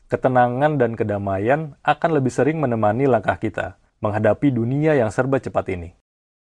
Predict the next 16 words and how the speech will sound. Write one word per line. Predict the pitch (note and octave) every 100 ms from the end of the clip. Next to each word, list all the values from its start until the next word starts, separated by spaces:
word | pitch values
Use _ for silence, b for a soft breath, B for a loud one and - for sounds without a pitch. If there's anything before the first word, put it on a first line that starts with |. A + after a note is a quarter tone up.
| _ _ _
Sebagai | - B2+ B2+ A#2+
penutup, | A#2+ C3 E3 A2+ A#2 - _
saya | - A#2+ C3 D#3
teringat | C#3 B2+ C#3 E3
sebuah | B2+ A2+ G2+
kisah | G2 - A2 B2 -
bahwa | C3+ B2 B2 E3+
mendapatkan | D3+ A#2 A2+ D#3 - F#3+ F3+
kedamaian | C#3 A#2+ A2+ A#2 C#3+
dan | C#3 A#2+
kejernihan | A2+ A2 A#2+ C#3 D3 E3
pikiran | C3+ A2+ G#2 G#2+
itu | G2 - D#3+ E3 D#3
seperti | - C3 A#2+ C#3
menggali | D#3 A#2+ G#2 G#2+
sumur. | A2+ G2+ F#2 -